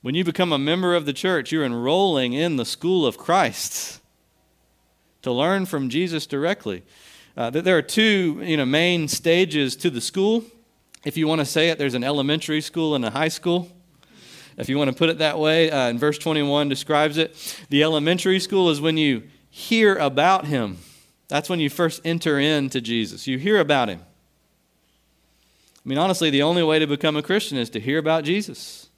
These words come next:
And when you hear about Jesus, by his grace, you believe.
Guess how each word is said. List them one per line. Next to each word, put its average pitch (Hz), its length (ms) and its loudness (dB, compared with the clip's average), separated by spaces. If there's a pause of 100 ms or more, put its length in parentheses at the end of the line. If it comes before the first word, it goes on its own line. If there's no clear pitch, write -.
(1200)
And 113 100 -6
when 123 80 -2
you 123 140 0
hear 160 180 2
about 165 300 0
Jesus, 175 640 -6 (320)
by 139 180 0
his 156 160 0
grace, 156 420 -2
you 175 120 -6
believe. 185 720 -2